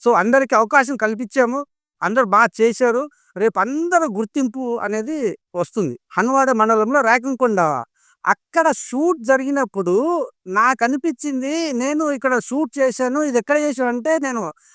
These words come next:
ఆ, చిక్కమంగళూరు ఆ హిల్స్లో చేసి వచ్చానంటే నమ్ముతున్నారు అంతా. బెంగళూరు చిక్కమంగళూరు ఎక్కడ హిల్స్లో చేశాను అంటే నమ్ముతున్నారు. అంటే ఇంత మంచి లొకేషన్లు ఇక్కడ ఉన్నాయి, ఎవరు గుర్తించట్లా. కానీ అక్కడ ఒక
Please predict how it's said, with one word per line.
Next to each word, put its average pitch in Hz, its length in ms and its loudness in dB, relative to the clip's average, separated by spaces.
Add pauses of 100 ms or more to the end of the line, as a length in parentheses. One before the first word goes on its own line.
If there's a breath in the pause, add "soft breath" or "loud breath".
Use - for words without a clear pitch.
(200 soft breath)
ఆ, 170 120 4
చిక్కమంగళూరు 294 800 2
ఆ 214 80 2
హిల్స్లో 277 520 0
చేసి 247 200 -2
వచ్చానంటే 254 440 -4
నమ్ముతున్నారు 311 560 2
అంతా. 226 320 2 (340)
బెంగళూరు 277 520 0
చిక్కమంగళూరు 294 460 -4
ఎక్కడ 320 340 0
హిల్స్లో 269 720 0 (100)
చేశాను 254 440 -2
అంటే 214 240 0
నమ్ముతున్నారు. 254 540 0
అంటే 247 200 -4
ఇంత 262 160 -2
మంచి 262 300 -2
లొకేషన్లు 294 460 -2
ఇక్కడ 262 200 0
ఉన్నాయి, 294 340 0 (1200)
ఎవరు 339 220 0
గుర్తించట్లా. 247 720 -2 (640)
కానీ 269 200 2
అక్కడ 247 240 0
ఒక 214 140 0